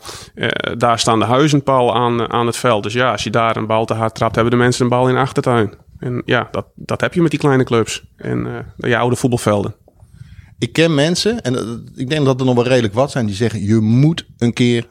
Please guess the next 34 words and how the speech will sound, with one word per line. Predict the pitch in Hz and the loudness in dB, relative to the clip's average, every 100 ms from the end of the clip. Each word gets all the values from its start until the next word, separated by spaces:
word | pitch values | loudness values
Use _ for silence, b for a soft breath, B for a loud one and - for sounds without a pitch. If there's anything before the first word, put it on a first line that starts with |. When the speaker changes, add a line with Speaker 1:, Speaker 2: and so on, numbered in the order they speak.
| - | -4
Speaker 2:
een | 104 | 0
wedstrijd | 107 107 - 101 98 - | 0 0 -2 -2 -2 -6
van | - 98 | -4 0
Hinderloop | 101 104 95 95 90 | 2 4 4 2 0
hebben | 85 85 | -4 -2
bijgewoond." | 80 80 87 82 - | -2 -2 -6 -10 -6
Een | 104 | -2
thuiswedstrijd. | - 98 92 82 - 87 78 - - _ _ | 2 2 2 -2 -4 -4 -4 -8 -18 _ _
En, | 101 98 98 92 92 | 0 2 2 2 0
eh, | 87 87 85 | -4 -4 -2
even | 95 92 | -2 0
hangen | 120 123 107 | 2 2 2
langs | 95 - | 2 0
de | 101 | -2
zijkant | 110 95 98 87 | 0 0 -2 -2
van | 90 | -2
het | 90 | 0
veld. | 139 139 151 - - | 2 2 0 -4 -6
Eh, | 98 98 95 92 | -2 0 0 -2
het | 85 98 | -4 -4
is | 95 | -6
ook | 90 | -4
gewoon, | 95 92 90 B B B | -2 -2 -4 B B B
dat | 185 | 0
va-, | - - - | 0 -2 0
even | 180 170 | 2 2
wat | 175 | 2
anders | 175 110 | 2 0
trouwens, | - 92 90 | 0 -2 -2
voordat | - 135 139 | -6 -6 -6
ik | 131 | -4
hierop | 151 131 127 | -2 -2 -2
verder | - - | -4 -4
ga. | - - | -4 -8